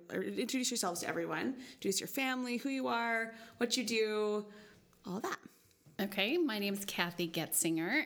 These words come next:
Speaker 2: and I have lived in the San Camino area all my life, and I am a mom of three kids.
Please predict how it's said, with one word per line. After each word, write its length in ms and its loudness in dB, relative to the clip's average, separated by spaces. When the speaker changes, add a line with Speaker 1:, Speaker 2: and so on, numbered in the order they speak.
Speaker 2:
and 560 0
I 180 0
have 280 -6
lived 340 -2
in 80 0
the 80 0
San 300 2
Camino 640 0
area 380 0
all 160 -2
my 160 0
life, 500 -2
and 680 0
I 640 -2
am 500 -2
a 80 -2
mom 340 0
of 160 -4
three 300 0
kids. 760 0